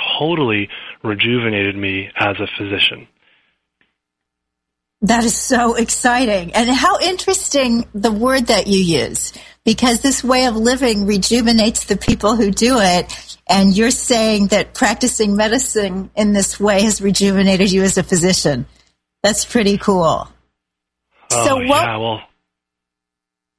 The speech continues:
Speaker 1: oh, go ahead. I'm sorry.
Speaker 2: No, that's all right. So what was the story of getting Montefiore to be willing to do this cardiac wellness program? So tell us first exactly what it is, 'cause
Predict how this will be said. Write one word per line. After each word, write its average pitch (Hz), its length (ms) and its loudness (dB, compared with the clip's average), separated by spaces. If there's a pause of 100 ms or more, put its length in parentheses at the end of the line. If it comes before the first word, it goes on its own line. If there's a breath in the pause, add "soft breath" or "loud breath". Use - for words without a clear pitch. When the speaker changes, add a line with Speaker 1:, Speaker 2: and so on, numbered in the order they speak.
(760)
Speaker 1:
oh, 110 120 -12
go 120 80 0
ahead. 110 160 0
I'm 107 160 -6
sorry. 95 280 -8 (240)
Speaker 2:
No, 262 160 2
that's 240 300 0
all 392 80 2
right. 202 260 2 (160 loud breath)
So 294 220 0
what 302 240 0
was 440 220 0
the 403 80 -2
story 294 640 -2
of 233 240 -4
getting 247 460 0
Montefiore 226 840 2
to 202 240 -4
be 214 180 0
willing 214 520 2
to - 180 -2
do 220 220 2
this 202 200 0
cardiac 202 520 0
wellness 196 560 2
program? 160 540 0
So - 300 -4
tell 359 240 0
us 403 180 0
first 262 300 -2
exactly 220 460 -2
what 208 240 0
it 196 180 -4
is, 185 380 0
'cause - 260 -2